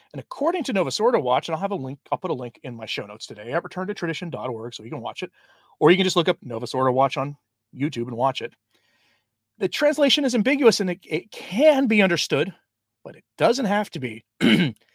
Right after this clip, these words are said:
It can be understood to have a double meaning, be a sort of a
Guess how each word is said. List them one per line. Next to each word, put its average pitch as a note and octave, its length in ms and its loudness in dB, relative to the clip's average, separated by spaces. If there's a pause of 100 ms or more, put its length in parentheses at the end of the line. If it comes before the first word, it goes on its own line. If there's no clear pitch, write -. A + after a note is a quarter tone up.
(140)
It C3+ 160 -2
can C#4 300 2
be C4+ 80 -2
understood F#3+ 400 -2
to D3 80 -8
have C3+ 220 -4
a A#2 140 -6 (520)
double B2+ 240 -2
meaning, A#2+ 220 -6 (180)
be A#2 120 -12
a G#2 80 -16 (180)
sort A2+ 180 -12
of A2 80 -12
a G#2 160 -16